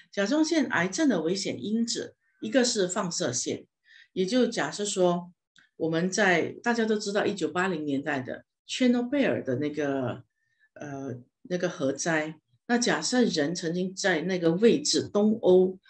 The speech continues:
曾经接受过辐射，或者是本身接受过一些放射线治疗，这不是拍 X 光哦，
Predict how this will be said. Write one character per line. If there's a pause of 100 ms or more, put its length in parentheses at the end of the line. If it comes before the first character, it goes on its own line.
(280)
曾
经
接
受
过
辐
射， (640)
或
者
是
本
身
接
受
过
一
些 (420)
放
射
线
治
疗，
这
不
是
拍
X
光
哦，